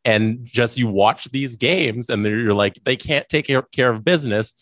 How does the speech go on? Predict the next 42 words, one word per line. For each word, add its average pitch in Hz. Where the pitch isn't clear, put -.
at -
teams 117
they 107
clearly 120
have 98
more 101
talent 110
than." 92
And 160
they 180
outplay 226
them 165
in 202
every 202
single 202
way, 214
and 185
they 190
still -
can't 185
take 160
care 156
of 123
business. 139
And 151
you're 151
talking 226
about 214
the 151
defense. 113
I 131
wasn't 190
really 139
too -
impressed 117
with, 104
uh, 82
Lagesson 120
in 110
his 92
first -
game 92